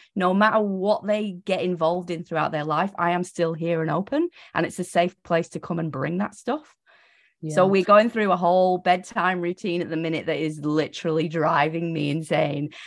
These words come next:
Speaker 1: But I'm really, really trying to say to her, "Whatever happens, whatever you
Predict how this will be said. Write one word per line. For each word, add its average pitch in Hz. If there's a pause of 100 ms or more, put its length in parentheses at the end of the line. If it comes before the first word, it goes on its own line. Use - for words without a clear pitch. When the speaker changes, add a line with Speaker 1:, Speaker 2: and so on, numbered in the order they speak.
(160)
Speaker 1:
But 180
I'm 196
really, 262
really 247
trying 202
to 196
say 196
to 196
her, 160
"Whatever 240
happens, 233
whatever 214
you 233